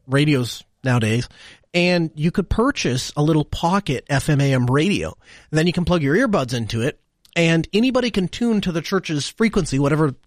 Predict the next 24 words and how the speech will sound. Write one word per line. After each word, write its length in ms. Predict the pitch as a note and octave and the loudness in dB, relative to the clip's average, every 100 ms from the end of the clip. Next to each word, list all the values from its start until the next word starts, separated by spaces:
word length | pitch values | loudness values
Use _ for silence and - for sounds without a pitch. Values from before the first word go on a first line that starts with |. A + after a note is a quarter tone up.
| - | -6
they 140 | D3+ C#3 | -2 0
set 240 | - A3+ | 2 0
it 100 | - | -2
to, 300 | - G2+ C3+ - _ _ _ - | -6 -6 -6 -8 _ _ _ -2
and 500 | F3 F3 E3+ E3+ D#3+ - _ _ _ - | 2 4 2 2 -2 -10 _ _ _ -18
you 60 | - | -10
can 120 | G#2+ | -4
listen 200 | A#2 C#3 | -2 0
to 60 | D#3 | 0
the 80 | F#3 | 0
church 280 | A#3 C#4+ | -2 -2
service. 300 | - F2 - - - - | -6 -8 -12 -18 -8 -2
Better 200 | B3 G#3 | 0 2
yet, 400 | C4 E4+ D4 - - - | 0 0 -4 -12 -10 -4
if 200 | G#3+ A3 | -2 2
you're 220 | A3 A3 _ G3 | 0 -2 _ -2
out 220 | A3+ A3 | -2 0
inside 360 | G#3+ A3 G#3+ | 0 0 0
the 60 | E3+ | 0
parking 340 | - D#3+ G#3+ | 0 0 0
lot, 180 | G#3+ A#3 | 2 0
or 80 | D#3 | 0
maybe 240 | C#3 D3+ D#3+ | 0 2 0
you're 380 | D#3 D3+ D3 | 0 0 0